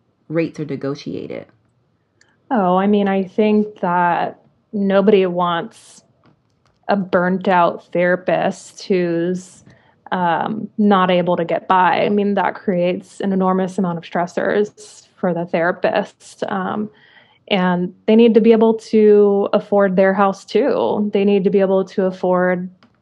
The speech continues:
Speaker 2: their tra-, their transportation, their healthcare, um, their, their food, <laughs> if they have children, to be able to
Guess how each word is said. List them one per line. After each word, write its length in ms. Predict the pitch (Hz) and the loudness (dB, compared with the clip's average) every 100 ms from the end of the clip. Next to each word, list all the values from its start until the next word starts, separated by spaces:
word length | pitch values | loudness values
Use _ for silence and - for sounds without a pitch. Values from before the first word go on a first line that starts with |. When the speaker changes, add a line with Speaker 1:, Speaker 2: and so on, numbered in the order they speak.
| _ | _
Speaker 2:
their 280 | 180 185 180 | -8 -4 -2
tra-, 240 | 185 190 | -2 -4
their 280 | 196 190 185 | 0 0 0
transportation, 960 | 185 185 - 170 190 175 - 285 294 269 | -4 -8 -6 -6 -4 -4 0 0 2 2
their 200 | 175 170 | 2 0
healthcare, 680 | 165 185 - 247 262 269 277 - - - _ _ | -2 -4 -4 -4 -2 -2 -4 -12 -20 -20 _ _
um, 720 | - 180 170 165 170 - 220 - _ _ _ _ _ _ _ | -4 -2 0 -2 -4 -6 -8 -10 _ _ _ _ _ _ _
their, 640 | 196 180 175 175 113 - - _ _ _ - - | -2 0 0 0 -2 -4 -10 _ _ _ -16 -6
their 160 | 180 | -6
food, 520 | 180 - 190 226 262 294 | -2 2 4 4 4 2
<laughs> 40 | |
if 400 | 269 269 208 214 | 2 0 -4 -2
they 100 | 185 | 0
have 160 | 180 175 | 0 -2
children, 600 | - 196 233 262 269 269 | 0 2 2 2 2 0
to 80 | 208 | 0
be 60 | |
able 160 | 185 185 | 0 -2
to 240 | 180 180 | -2 -2